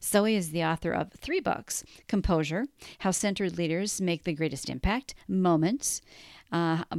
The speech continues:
and that's about leadership when it matters most, and Loyalty,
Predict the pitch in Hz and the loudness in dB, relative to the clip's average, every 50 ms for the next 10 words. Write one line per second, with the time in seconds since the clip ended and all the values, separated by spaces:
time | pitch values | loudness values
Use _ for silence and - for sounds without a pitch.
0 | 160 - - 175 180 175 170 165 156 - - 170 156 - 165 180 220 196 202 196 | -4 -2 0 2 4 4 4 2 2 0 0 0 0 2 2 2 2 2 2 2
1 | - - 180 180 - - 175 165 156 156 - 160 151 143 147 143 139 - 165 160 | 2 2 2 0 2 2 2 2 2 2 2 2 2 2 2 0 0 0 2 2
2 | 147 160 208 - - - - 165 160 156 165 175 226 269 302 277 196 147 - - | 2 2 0 -2 -2 0 2 2 2 2 2 2 2 4 4 6 4 4 2 -2
3 | 175 - - | -4 -4 -6